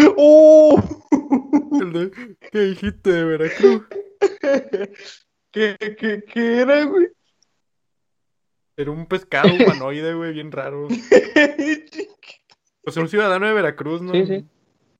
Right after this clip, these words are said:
Speaker 2: Común y
Speaker 3: Normal.
Speaker 2: corriente.
Speaker 3: Todos los días.
Speaker 1: Lo normal. Güey, estábamos jugando ayer
Speaker 2: Es normal
Speaker 1: Minecraft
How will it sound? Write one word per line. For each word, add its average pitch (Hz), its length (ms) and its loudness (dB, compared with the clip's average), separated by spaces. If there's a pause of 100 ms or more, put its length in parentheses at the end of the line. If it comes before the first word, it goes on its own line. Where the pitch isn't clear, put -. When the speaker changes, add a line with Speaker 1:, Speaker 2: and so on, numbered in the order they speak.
(120)
Speaker 2:
Común 131 140 -6
y - 20 -2
Speaker 3:
Normal. 135 120 0 (260)
Speaker 2:
corriente. 147 180 -18 (240)
Speaker 3:
Todos 147 160 0
los 143 100 2
días. 135 300 -4 (340)
Speaker 1:
Lo 226 160 4
normal. 208 800 2 (1040)
Güey, 180 260 -4
estábamos 175 540 -4
jugando 190 340 -2
ayer 196 220 2
Speaker 2:
Es 202 60 -4
normal 196 260 0
Speaker 1:
Minecraft 143 140 -4